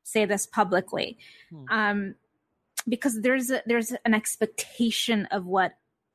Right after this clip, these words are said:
Speaker 1: immigrant literature is supposed to sound like. Um,
Speaker 2: Right.
Speaker 1: but I was writing for these immigrant kids who have had to keep their feelings, like, sewn,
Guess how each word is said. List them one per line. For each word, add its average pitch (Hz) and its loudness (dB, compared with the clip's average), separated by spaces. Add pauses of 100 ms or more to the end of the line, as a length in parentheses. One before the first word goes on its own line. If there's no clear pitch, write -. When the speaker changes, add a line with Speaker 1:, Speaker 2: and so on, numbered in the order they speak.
(120)
Speaker 1:
immigrant 208 0
literature 190 0
is 185 -2
supposed 185 0
to 190 -2
sound 151 2
like. - -8 (640)
Um, 190 -2 (260)
Speaker 2:
Right. - -14
Speaker 1:
but - -4
I 220 0
was 262 0
writing 202 -2 (320)
for 180 0 (500)
these 208 2
immigrant 208 -2
kids 185 -2
who 196 0
have 175 0
had 185 2
to 202 -6
keep - 0
their 170 0
feelings, 180 -2 (680)
like, 180 4 (160)
sewn, 196 0